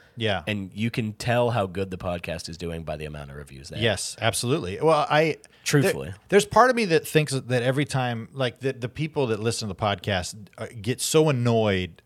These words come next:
Speaker 1: uh, by a-, a-, anything that, you know, where I w-, like, "Hey, do this."
Speaker 2: Yeah.
Speaker 1: Like, asking them to go subscribe to another thing. And I know a lot of you love us. You want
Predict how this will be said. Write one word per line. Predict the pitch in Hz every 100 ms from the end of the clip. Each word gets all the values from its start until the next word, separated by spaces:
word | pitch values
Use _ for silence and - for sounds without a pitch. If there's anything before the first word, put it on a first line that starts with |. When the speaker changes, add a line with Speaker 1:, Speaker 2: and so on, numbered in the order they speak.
| -
Speaker 1:
uh, | 117
by | 101 92 107 98 101 _ - 123 - 120 113
a-, |
a-, | 127 113 117
anything | 131 135 143 120 107
that, | 95 98 - _
you | 120
know, | 113
where | 98 104
I |
w-, | 101 101 98 110 _ -
like, | 117 101
"Hey, | - 147
do | 104 131
this." | 127 113 98 - - - -
Speaker 2:
Yeah. | 110 139
Speaker 1:
Like, | 131 123
asking | 147 156 160
them | 139 127
to |
go | 120 123
subscribe | - 98 - 113 104 95
to | 110
another | 107 104 101
thing. | - 104 101
And | 98 123
I | 139
know | 156 185 156
a |
lot | 131 131 123
of | 107
you | 113 113
love | 107 196 131
us. | 73 - -
You | 110
want | 110 107 120 120